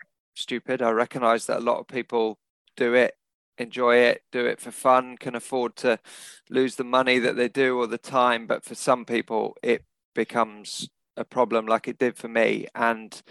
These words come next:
winning and having a big win, as I did at the end of two thousand ten, did change everything, because at that point I then thought I was invincible. I thought it was gonna happen every time. If it didn't, well, it will happen again at some point. And in the short term, it's probably money I don't need right now.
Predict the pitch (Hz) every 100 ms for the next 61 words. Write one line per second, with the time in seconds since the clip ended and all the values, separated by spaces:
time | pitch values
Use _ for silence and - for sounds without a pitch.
0 | - - _ - 113 139 131 127 123 120
1 | 104 _ _ _ _ _ _ _ - 123
2 | 117 120 117 113 - 120 110 113 110 107
3 | 120 117 117 117 110 - 117 113 107 -
4 | 123 117 120 113 113 107 - 127 113 104
5 | - _ - _ _ _ - 123 98 -
6 | 120 110 110 117 107 107 117 120 110 117
7 | 135 113 120 127 113 - 117 110 117 110
8 | 113 104 117 110 110 _ - 113 104 104
9 | 104 113 107 - 95 104 101 - 117 117
10 | - 104 101 101 110 104 98 95 - 113
11 | 110 107 101 - - 127 117 117 117 107
12 | 104 107 113 - 110 107 113 107 - 127
13 | 113 113 120 110 113 113 107 131 117 -
14 | 120 113 - - 110 113 120 120 117 123
15 | 120 120 120 117 117 113 120 117